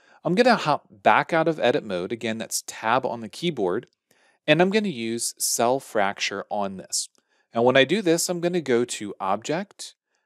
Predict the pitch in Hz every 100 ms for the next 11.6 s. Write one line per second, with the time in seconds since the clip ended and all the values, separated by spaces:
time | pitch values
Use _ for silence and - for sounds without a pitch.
0 | _ - 143 151 143 120 - 139 139 165
1 | - 92 95 - - 107 113 - 120 -
2 | - 98 - 98 87 - 87 - 87 82
3 | 87 98 104 - - - _ _ _ _
4 | _ _ _ _ 127 131 139 127 135 151
5 | 185 208 - - 127 - - 185 208 196
6 | 180 - 139 127 127 - 110 107 113 127
7 | - 120 127 131 147 156 123 - - 110
8 | 113 101 - 117 - 131 120 117 107 101
9 | 110 104 95 - - 95 101 - - -
10 | _ _ _ - 156 196 233 139 120 127
11 | 143 175 160 107 101 101